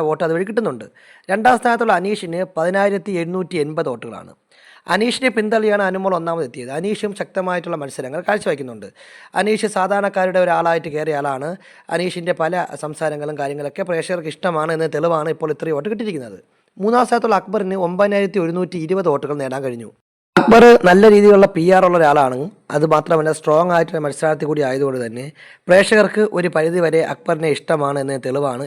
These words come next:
ഇപ്പോൾ കിട്ടിയിരിക്കുന്ന വോട്ട്. നാലാം സ്ഥാനത്തുള്ള നൂറയ്ക്ക് കിട്ടിയിരുന്ന എണ്ണായിരത്തി അറുന്നൂറ്റി എഴുപത് വോട്ടാണ്. ആദില ഇത്തവണ എവിക്ഷനിൽ വരാത്തത് കൊണ്ട് തന്നെ നൂറയ്ക്ക് അത്യാവശ്യം നല്ല രീതിയിലുള്ള ഫാൻ ബേസും വോട്ടും ഈ എവിക്ഷനിൽ കിട്ടാനുള്ള പോസിബിലിറ്റി കൂടുതലാണ്.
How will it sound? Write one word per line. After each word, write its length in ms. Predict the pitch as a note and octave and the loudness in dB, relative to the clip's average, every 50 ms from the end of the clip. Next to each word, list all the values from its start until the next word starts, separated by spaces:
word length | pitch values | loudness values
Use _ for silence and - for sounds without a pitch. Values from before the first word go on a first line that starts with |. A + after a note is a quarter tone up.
| C#3+ | -12
ഇപ്പോൾ 160 | - - C#3+ C3+ A#2+ | -8 -6 -6 -6 -6
കിട്ടിയിരിക്കുന്ന 380 | - A#2+ - A#2+ A#2 A#2+ C#3+ D3+ E3 | -10 -12 -12 -10 -8 -8 -6 -4 -2
വോട്ട്. 200 | E3+ D#3+ - G#2 - _ _ _ _ _ - - - - _ _ G3+ | -4 -4 -6 -10 -18 _ _ _ _ _ -20 -20 -20 -20 _ _ 2
നാലാം 260 | G3 G#3 A3+ A#3+ B3 - | 4 6 6 6 4 4
സ്ഥാനത്തുള്ള 360 | A#3 A3+ A3 A3+ A3 G#3+ G#3+ F#3+ F3 | 4 4 4 4 4 2 2 0 0
നൂറയ്ക്ക് 360 | F3 F#3 G#3 G#3+ G3+ A3 G#3+ F#3 | -2 -2 -2 -2 -2 -2 -2 -2
കിട്ടിയിരുന്ന 320 | D3+ - E3 D#3+ E3 E3 D3+ | -2 -4 -6 -2 -2 -2 -2
എണ്ണായിരത്തി 440 | D3+ E3 F3+ F#3 F3+ F#3 E3+ F#3 F#3 D#3 | -2 -2 0 0 0 0 -2 -2 -2 -2
അറുന്നൂറ്റി 400 | C#3 C#3+ D3+ D#3 D3 C#3+ - D#3 - - D3 | -2 -2 -4 -6 -8 -8 -10 -12 -6 -2 -2
എഴുപത് 280 | D3 C#3+ D#3 D#3+ D#3 D#3 - - | -2 0 0 0 -2 -2 -4 -6
വോട്ടാണ്. 360 | B2+ B2 - G2+ G2+ G2+ G2 _ _ _ _ - - - - _ _ - E3 F3 | -8 -8 -8 -12 -12 -14 -18 _ _ _ _ -20 -20 -20 -20 _ _ 0 2 2
ആദില 260 | F#3+ G#3+ A#3 A#3 A#3 A#3 A3+ - E3 | 4 2 2 2 2 0 0 0 -4
ഇത്തവണ 280 | - - G3+ F#3+ G3 F#3+ F#3 E3 D#3+ | -2 0 2 2 2 2 0 -2 -2
എവിക്ഷനിൽ 360 | E3 D#3 - G3+ G3 G3 E3 D#3 | -4 -4 -6 -4 -4 -2 -2 0
വരാത്തത് 300 | D#3 D#3+ D#3+ E3 F3+ F3 | 0 -2 -2 -2 -2 -4
കൊണ്ട് 120 | D#3+ D#3 C#3+ B2+ | -4 -4 -6 -8
തന്നെ 220 | A2 A2 A#2 B2 B2+ C#3+ _ _ - - - _ _ E3 | -10 -12 -14 -14 -16 -18 _ _ -20 -20 -20 _ _ -4
നൂറയ്ക്ക് 420 | F3 F#3+ G#3 G#3+ G3+ G3+ G#3 G3 F#3 - - D#3 | -2 0 0 0 0 -2 -4 -6 -4 -6 -8 -10
അത്യാവശ്യം 440 | - - G3 F#3 F#3 F3 - F#3 E3+ D#3+ | -6 -2 0 0 0 -2 -4 -6 -6 -6
നല്ല 180 | D#3 E3 F3+ E3+ D#3+ | -4 -4 -4 -4 -4
രീതിയിലുള്ള 320 | D#3 D#3 E3 D#3+ D#3 D3+ D3+ C#3+ | -4 -4 -4 -2 -2 -4 -4 -4
ഫാൻ 160 | C#3 C#3+ D#3 D3+ D3+ | -4 -6 -4 -4 -4
ബേസും 280 | D3 C#3 - D3+ D3 C#3+ | -4 -4 -4 -6 -6 -2
വോട്ടും 280 | D3 D#3+ D#3 - A#2+ - - _ - D#3 | -2 -2 -2 -2 -4 -6 -10 _ -14 -6
ഈ 40 | E3 E3 D3 | -4 -2 -2
എവിക്ഷനിൽ 340 | C#3+ C#3+ - D3 C#3+ C#3+ - | -2 -4 -6 -8 -8 -8 -10
കിട്ടാനുള്ള 340 | B2 - D3 C#3+ C3+ C3+ C3+ B2+ B2+ | -6 -4 -2 -2 -2 -2 -4 -4 -4
പോസിബിലിറ്റി 400 | C3 - - C3 B2+ B2+ F#3 F3 G#3 | -6 -6 -6 -8 -8 -8 -4 -2 0
കൂടുതലാണ്. 400 | G#3 G3+ F3 C3 G#2+ G2+ G#2 | 2 2 0 -2 -4 -8 -14